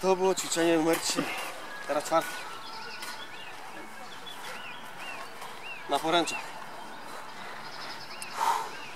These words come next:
Czyli tak jak mówiłem, działa triceps i klaciora idzie.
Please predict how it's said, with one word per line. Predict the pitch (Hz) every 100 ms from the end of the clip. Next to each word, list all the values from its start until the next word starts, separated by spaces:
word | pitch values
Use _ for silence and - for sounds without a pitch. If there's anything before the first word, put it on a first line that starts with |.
| - - - - - - - - - - -
Czyli | 175
tak |
jak | 190 185
mówiłem, | 185 180 147
działa | 160
triceps | 147 185 - 196 - - - - - - - - - - - -
i |
klaciora | - 180 175 175 160
idzie. | 135 -